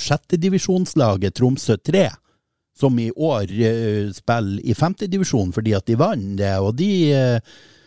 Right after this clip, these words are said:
det er ingen på det laget som kommer til å spille for A-laget til Tromsø noen gang. Men det er kjempeviktig at Tromsø også har et tilbud til dem. Og så kanskje noen av dem, eh,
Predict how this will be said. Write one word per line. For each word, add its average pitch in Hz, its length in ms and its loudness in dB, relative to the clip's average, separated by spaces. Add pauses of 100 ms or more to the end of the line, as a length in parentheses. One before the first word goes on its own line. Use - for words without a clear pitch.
(280)
det 151 360 -2
er 143 140 2
ingen 151 320 4
på - 120 -2
det 143 200 2
laget 120 380 -2
som 107 160 -2
kommer 123 400 -4
til 101 220 -2
å 104 140 2
spille 117 520 -2
for 110 320 2 (180)
A-laget 95 640 0
til 98 220 0
Tromsø 107 580 0
noen 104 260 0
gang. 92 300 -6 (580)
Men 123 340 4 (260)
det 131 140 -2
er - 180 -8
kjempeviktig 160 560 0
at - 380 -2 (120)
Tromsø 127 520 2
også 101 320 -2
har 120 240 -2
et 95 180 -8
tilbud 131 540 2
til 104 260 0
dem. 95 300 -4 (600)
Og 165 80 0
så 202 400 -2
kanskje 196 380 -2
noen 180 260 4
av 151 120 2
dem, 131 420 0
eh, 123 440 -4